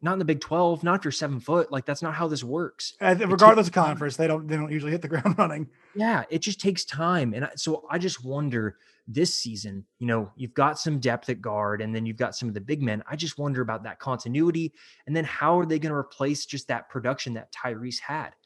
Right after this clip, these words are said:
Speaker 1: You know, you do have new additions, but again, how is it all gonna gel?
Speaker 2: You know, this is normally when these teams are already playing. Uh, they already have, you know, maybe a, a game or two under their belts,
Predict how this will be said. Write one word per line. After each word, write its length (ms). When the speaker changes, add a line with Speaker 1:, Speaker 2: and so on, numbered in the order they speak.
Speaker 1:
You 80
know, 40
you 120
do 120
have 100
new 160
additions, 500
but 220
again, 340
how 160
is 100
it 60
all 140
gonna 180
gel? 380
Speaker 2:
You 60
know, 80
this 240
is 640
normally 500
when 120
these 180
teams 240
are 60
already 200
playing. 400
Uh, 100
they 140
already 240
have, 280
you 60
know, 120
maybe 280
a, 140
a 80
game 260
or 60
two 260
under 160
their 140
belts, 420